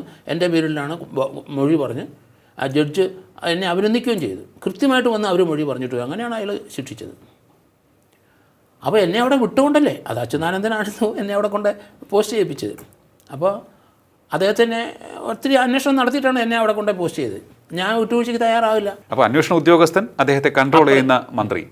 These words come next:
Speaker 2: ഇത് രണ്ടും, ആ,
Speaker 1: വളരെ important.
Speaker 2: സുതാര്യവും, ആ, സത്യസന്ധതയോടുകൂടി മുന്നോട്ട് പോവുകയാണെന്നുണ്ടെങ്കിൽ സത്യം തെളിയും.
Speaker 1: സത്യം തെളിയും.
Speaker 2: ഉം.
Speaker 1: പക്ഷേ ഇതിനകത്ത് ആ ഗവൺമെന്റിൻ്റെ മുകളിലുള്ള ഒരാളാ-, ആ, ഉള്ള ഒരു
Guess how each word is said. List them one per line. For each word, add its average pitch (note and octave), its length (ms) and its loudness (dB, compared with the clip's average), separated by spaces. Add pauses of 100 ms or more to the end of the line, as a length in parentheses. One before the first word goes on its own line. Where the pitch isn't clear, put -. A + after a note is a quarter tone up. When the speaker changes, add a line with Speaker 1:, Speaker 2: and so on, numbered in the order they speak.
(120)
Speaker 2:
ഇത് D3 140 0
രണ്ടും, D#3 580 2 (200)
ആ, A2 140 -6
Speaker 1:
വളരെ C#3+ 220 0
important. A#2 140 -2
Speaker 2:
സുതാര്യവും, D#3 680 6 (160)
ആ, B2 60 -4
സത്യസന്ധതയോടുകൂടി C#3 1040 0
മുന്നോട്ട് A#2+ 320 -6
പോവുകയാണെന്നുണ്ടെങ്കിൽ A#2 760 -4
സത്യം A2+ 280 -6
തെളിയും. E2 220 -10 (100)
Speaker 1:
സത്യം - 160 -12
തെളിയും. - 220 -20 (460)
Speaker 2:
ഉം. F2 180 -14 (360)
Speaker 1:
പക്ഷേ D#3 160 -2
ഇതിനകത്ത് G#3 640 0 (960)
ആ F3 340 -2
ഗവൺമെന്റിൻ്റെ G3+ 1120 0 (360)
മുകളിലുള്ള F3 880 0 (180)
ഒരാളാ-, D3+ 840 -2
ആ, D3+ 340 -4
ഉള്ള D#3 280 0
ഒരു D#3 360 0